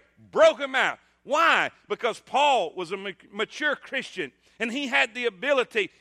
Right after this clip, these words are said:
even in his affliction, even in his suffering, because of what God had done for them, because the wisdom that he had received from all of his past issues and all of his past tests and all of his past suffering,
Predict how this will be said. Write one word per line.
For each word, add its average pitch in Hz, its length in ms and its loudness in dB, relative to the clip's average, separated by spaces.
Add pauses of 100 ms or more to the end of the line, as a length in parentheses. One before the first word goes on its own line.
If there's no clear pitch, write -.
even 285 480 -2
in 254 160 -4
his 208 240 -6
affliction, 214 640 -6 (180)
even 285 540 -2 (100)
in 233 120 -6
his 233 180 -6
suffering, 220 540 0 (160)
because 262 360 0
of 220 120 -6
what 262 260 -4
God 285 380 2
had 220 160 -8
done 262 220 -2
for 240 140 -8
them, 254 280 -2 (180)
because 254 320 -2
the 262 100 -2
wisdom 262 600 -2
that 226 160 -2
he 294 160 -2
had 262 180 0
received 262 480 -4
from 220 180 -4
all 302 320 4
of 285 60 -6
his 254 160 -8
past 277 380 -2
issues 233 400 -6
and 208 100 -4
all 302 240 6
of 269 80 -6
his 247 140 -8
past 247 420 -2
tests 226 360 0
and 196 100 -8
all 302 280 4
of 277 60 -6
his 240 140 -10
past 240 360 -4
suffering, 220 380 -2